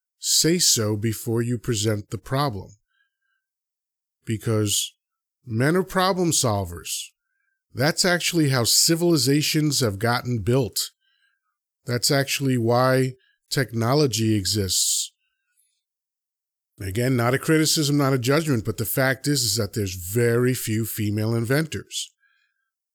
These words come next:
So it's kind of a man thing to solve problems. Doesn't make us better. It's just a different skill set that we have. And if anyone has a problem with what I'm saying, all right. <laughs> I don't know what it is, 'cause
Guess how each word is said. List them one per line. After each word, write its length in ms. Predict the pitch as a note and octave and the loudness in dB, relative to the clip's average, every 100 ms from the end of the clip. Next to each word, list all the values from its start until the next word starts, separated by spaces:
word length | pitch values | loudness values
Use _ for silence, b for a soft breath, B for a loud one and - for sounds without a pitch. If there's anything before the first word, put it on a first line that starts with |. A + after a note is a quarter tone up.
| _ _ _ | _ _ _
So 180 | - B2 | -6 -2
it's 140 | A#2+ | -2
kind 220 | - A2+ A#2+ | 0 -2 0
of 60 | |
a 60 | C#3 | 2
man 400 | C#3 D3 F3 F3 | 2 4 2 0
thing 340 | - B2 A#2 | 0 0 0
to 120 | - C#3 | -2 -2
solve 400 | - A#2+ B2 - | 0 0 -2 -4
problems. 640 | C3+ D#3+ C#3 F#2 F#2 - | -2 0 -2 -6 -8 -10
Doesn't 260 | - A2+ C#3+ | -6 -2 -2
make 140 | D#3+ | 0
us 140 | F#3 | -2
better. 480 | - A#2+ G#2+ G2+ F3 _ _ - | 0 0 0 -2 -6 _ _ -12
It's 200 | G#2 - | -8 -4
just 200 | A#2 C#3 | -2 -4
a 40 | |
different 480 | G2+ - B2 D3+ C#3 | -4 -4 -2 -2 -2
skill 300 | - D#3 F#3+ | -2 0 0
set 300 | - B2 - | 2 0 -2
that 180 | F#2+ E2+ | -8 -10
we 120 | F#2 | -10
have. 340 | F#2+ - G2 _ _ _ _ _ _ _ _ _ _ _ _ _ _ _ _ | -10 -10 -16 _ _ _ _ _ _ _ _ _ _ _ _ _ _ _ _
And 160 | E3 G2+ | -14 -8
if 100 | A#2 | -4
anyone 320 | A2 A#2 C3 | -2 0 0
has 220 | C#3+ C#3 | 0 0
a 40 | B2+ | -2
problem 360 | C3+ C#3 C#3+ | 0 0 2
with 100 | C#3+ | 0
what 140 | C3+ C3+ | 0 -2
I'm 120 | C3 | 0
saying, 540 | - D#3 D#3 C3 C3+ - - - G2 - | 0 2 2 0 -2 -8 -12 -20 -20 -6
all 120 | D#3 | 0
right. 280 | F3+ E3 F3 B2+ - - _ _ _ _ _ _ _ _ _ B2+ | 2 2 0 _ -20 -20 _ _ _ _ _ _ _ _ _ -6
<laughs> 160 | A#2 | 0
I 60 | E3+ | 2
don't 120 | D3+ | 4
know 80 | D3 | 4
what 180 | B2+ B2 | 4 2
it 120 | C#3 | 4
is, 360 | G#3 F3+ E3 | 6 6 4
'cause 420 | - C#3 B2 A2 | 0 0 0 -2